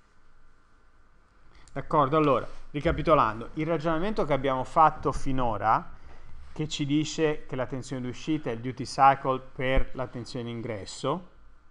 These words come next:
va bene? E che ci fa vedere quell'andamento della corrente nell'induttanza, è valido in un regime particolare che si chiama conduzione continua,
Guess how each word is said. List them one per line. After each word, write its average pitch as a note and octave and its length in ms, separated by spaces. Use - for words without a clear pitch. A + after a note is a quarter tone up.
va G#2+ 100
bene? A#2+ 300
E D3+ 140
che C#3 120
ci C3 140
fa C#3 160
vedere C3+ 360
quell'andamento A#2+ 880
della A2+ 220
corrente A#2+ 560
nell'induttanza, A2 1120
è C#3+ 120
valido G3+ 640
in D#3+ 140
un E3+ 100
regime D3+ 460
particolare B2 920
che D3+ 100
si C3+ 160
chiama D3 300
conduzione B2 580
continua, A2+ 760